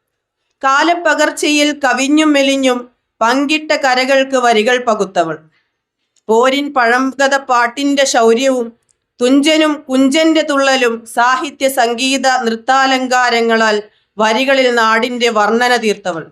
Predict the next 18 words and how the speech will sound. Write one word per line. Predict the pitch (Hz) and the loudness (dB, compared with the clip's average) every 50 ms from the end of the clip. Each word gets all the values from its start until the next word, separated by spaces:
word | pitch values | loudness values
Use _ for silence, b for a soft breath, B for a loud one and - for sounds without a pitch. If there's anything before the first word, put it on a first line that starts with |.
| _ _ _ _ _ _ _ _ _ _ _ _ | _ _ _ _ _ _ _ _ _ _ _ _
മതമൈത്രി | 220 226 247 226 285 285 311 330 339 330 339 339 339 | -2 -2 0 0 0 0 2 0 0 -2 0 -2 -2
പൂക്കുന്ന | 285 311 311 302 311 302 294 302 294 294 302 | 0 0 -2 -2 0 0 0 2 2 2 0
ഉത്സവക്കാഴ്ചയാൽ | 269 254 262 262 254 262 330 302 302 302 302 302 285 285 277 269 262 277 277 262 262 254 247 240 - _ _ _ | 0 0 0 -2 0 0 0 0 0 0 0 0 0 0 0 0 -2 -4 -2 0 0 0 0 -2 -4 _ _ _
നിളയെന്ന | 233 233 254 262 277 285 285 277 269 269 262 | 0 0 2 2 2 2 0 0 0 0 0
സംസ്കാര | 262 269 233 233 233 226 - - 277 262 262 262 254 247 | 0 0 -2 -2 -2 -6 -6 -2 0 0 2 2 0 -2
കവിത | 233 - 233 214 202 214 208 240 | -2 -2 -2 0 0 0 -2 0
രചിച്ചവൾ. | 240 240 233 214 208 208 - 190 175 151 143 135 _ _ _ _ _ _ _ _ _ _ _ _ _ _ - | 0 0 0 -2 -4 -6 -4 -4 -4 -4 -6 -12 _ _ _ _ _ _ _ _ _ _ _ _ _ _ -2
പേരും | 226 247 262 277 294 311 311 311 302 | 0 2 2 2 2 2 0 0 2
പെരുമയാൽ | 294 285 285 294 294 294 277 277 277 277 269 269 | 2 2 2 2 0 2 2 2 2 2 2 0
ജന്മാന്തരങ്ങളിൽ | 269 269 254 233 240 247 254 269 277 285 285 269 285 277 277 277 277 269 269 254 254 254 247 - _ _ _ _ _ 196 | 0 0 -2 -2 0 0 0 0 0 0 0 0 0 0 0 0 2 0 0 0 -2 -4 -6 -16 _ _ _ _ _ -2
ഭാരതപ്പുഴയെന്ന | 214 233 247 254 262 277 269 277 277 269 277 - _ _ 254 262 262 262 262 262 254 254 247 | 0 0 0 0 0 0 0 0 -2 -4 -6 -8 _ _ 0 0 2 2 2 2 2 0 0
അഭിമാനിയായവൾ. | 226 185 226 226 233 233 254 262 269 262 247 233 214 208 196 185 175 170 160 139 - _ _ _ _ _ _ _ _ _ - | 0 0 0 0 2 2 2 2 0 0 0 2 2 2 2 0 -2 -4 -6 -14 -14 _ _ _ _ _ _ _ _ _ 0
ഇന്നവൾ | 226 233 254 262 269 262 254 247 233 214 208 208 _ _ _ _ _ _ 202 | 0 2 2 2 2 2 2 2 0 0 -2 -6 _ _ _ _ _ _ -2
വരികൾ | 214 220 226 254 269 285 294 269 269 | 0 0 0 0 0 0 2 0 2
വറ്റി | 262 254 247 - 254 247 | 0 0 -2 -2 -6 -6
ശോഷിച്ചു | - - 220 226 240 233 240 277 262 - 269 | -2 0 2 2 2 2 0 -2 -4 -4 -6
പോയൊരു | 247 233 240 233 233 226 226 226 226 | -2 0 2 2 2 2 2 2 0
കവിത. | 226 190 185 180 180 170 | 0 -2 -2 -2 -4 -4